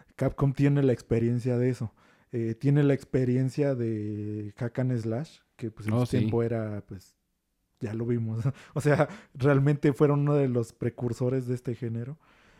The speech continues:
Speaker 1: Entonces ya a, a lo que han llegado con Devil May Cry, el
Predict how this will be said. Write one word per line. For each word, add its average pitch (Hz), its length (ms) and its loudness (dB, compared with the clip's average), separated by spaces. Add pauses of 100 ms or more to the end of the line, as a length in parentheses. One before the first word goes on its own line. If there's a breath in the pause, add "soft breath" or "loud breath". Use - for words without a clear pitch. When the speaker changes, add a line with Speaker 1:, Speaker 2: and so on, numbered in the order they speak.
(120)
Speaker 1:
Entonces 117 440 -4
ya 123 380 0
a, 113 300 -6
a - 20 -2
lo 113 160 -4
que - 80 2
han 160 100 4
llegado 156 400 4
con 120 460 -2
Devil 127 260 -2
May 127 140 -2
Cry, 135 340 -4
el 113 220 -12